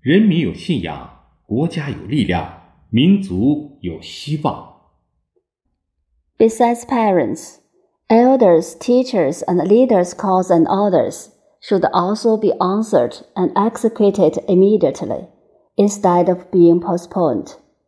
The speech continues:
Speaker 2: The air is growing, the earth is crying. The earth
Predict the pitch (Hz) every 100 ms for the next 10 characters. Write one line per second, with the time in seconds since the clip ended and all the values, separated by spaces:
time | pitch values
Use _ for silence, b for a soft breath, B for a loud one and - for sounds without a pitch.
0 | _ _ _ _ _ _ 226 - 254 254
1 | 254 233 226 226 220 208 156 127 170 -
2 | _ _ 185 - 185 185 185 - _ 190
3 | 175 - 190 170 117 110 - _ _ _
4 | _ _ _ _ 220 - 247 254